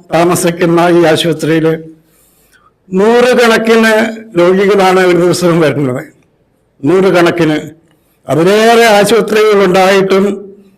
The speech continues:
നമ്മുടെ ഈ കൊച്ചു കേരളത്തിൽ തന്നെ എത്രമാത്രം പ്രസിദ്ധമായിട്ടുള്ള മറ്റ് ആശുപത്രികളും മെഡിക്കൽ കോളേജുകളും ഉണ്ടെന്ന് നമുക്കറിയാം. ഇതൊക്കെ മനുഷ്യരുടെ ദുഃഖ ദുരിതങ്ങൾ തീർക്കാൻ, പ്രത്യേകിച്ചും ശാരീരികവും മാനസികവുമായ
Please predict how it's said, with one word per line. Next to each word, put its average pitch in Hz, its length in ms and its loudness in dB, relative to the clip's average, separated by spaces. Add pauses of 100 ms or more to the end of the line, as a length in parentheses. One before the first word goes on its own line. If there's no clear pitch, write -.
(220)
നമ്മുടെ 170 340 0
ഈ 214 160 2
കൊച്ചു 208 340 -2
കേരളത്തിൽ 196 640 0
തന്നെ 190 460 -2 (540)
എത്രമാത്രം 220 600 -2
പ്രസിദ്ധമായിട്ടുള്ള 190 1040 0
മറ്റ് 214 720 -2 (300)
ആശുപത്രികളും 185 800 -2
മെഡിക്കൽ 185 320 -2
കോളേജുകളും 180 640 0
ഉണ്ടെന്ന് 170 260 0
നമുക്കറിയാം. 143 520 -2 (840)
ഇതൊക്കെ 208 360 0
മനുഷ്യരുടെ 214 880 0 (380)
ദുഃഖ 175 280 -2
ദുരിതങ്ങൾ 208 520 0
തീർക്കാൻ, 185 600 0
പ്രത്യേകിച്ചും 196 680 -2
ശാരീരികവും 196 680 0
മാനസികവുമായ 190 840 0